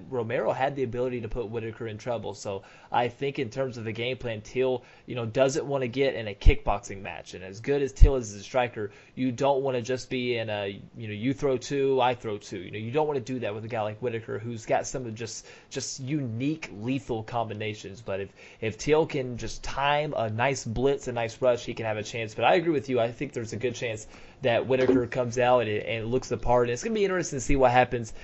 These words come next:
if this fight ever moves into a clinch battle or even hits the ground, to see what either guy can do. You know, whenever you have two really good strikers,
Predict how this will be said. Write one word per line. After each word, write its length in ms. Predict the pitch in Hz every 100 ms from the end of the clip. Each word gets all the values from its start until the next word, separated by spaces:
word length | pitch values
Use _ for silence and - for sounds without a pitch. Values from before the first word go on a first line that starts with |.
| - -
if 460 | 120 120 117 - -
this 200 | 131 127
fight 260 | 143 135 -
ever 420 | 131 131 139 131
moves 320 | 123 139 143
into 280 | 131 110 120
a 40 | 107
clinch 480 | - - 147 -
battle 320 | 151 139 135 135
or 320 | 113 120 120
even 300 | 92 135 127
hits 240 | 123 -
the 120 | - 117
ground, 420 | 120 117 113 113 - - -
to 80 | 113
see 160 | 139
what 140 | 120 113
either 220 | 113 117
guy 220 | 117 113
can 160 | 110 107
do. 120 | 110
You 140 | 104
know, 120 | 101
whenever 340 | 101 104 110 123
you 180 | 117 117
have 180 | 110
two 260 | - 135 127
really 240 | 117 110
good 160 | 113 107
strikers, 540 | - 120 110 117 113